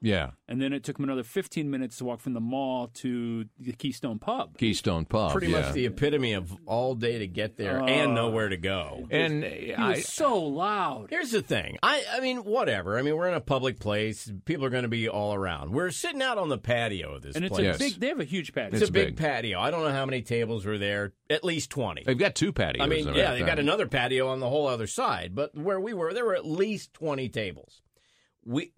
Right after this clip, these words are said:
Speaker 3: when we got outside, there were three people sitting at a table,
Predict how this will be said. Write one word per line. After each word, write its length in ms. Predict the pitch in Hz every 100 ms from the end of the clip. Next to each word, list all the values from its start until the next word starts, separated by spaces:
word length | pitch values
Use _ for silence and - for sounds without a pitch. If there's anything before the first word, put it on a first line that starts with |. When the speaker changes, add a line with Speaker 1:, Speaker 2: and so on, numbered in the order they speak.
| -
Speaker 3:
when 300 | - 123 139
we 220 | 139 214 190
got 360 | 147 175 170 151
outside, 720 | 151 - - 123 101 101 98
there 280 | 113 113
were 220 | 107 104 101
three 380 | - 135 196
people 560 | 214 175 131 113 117 156
sitting 420 | - - 131 135 -
at 180 | 123 127
a 100 | 123
table, 420 | 120 101 73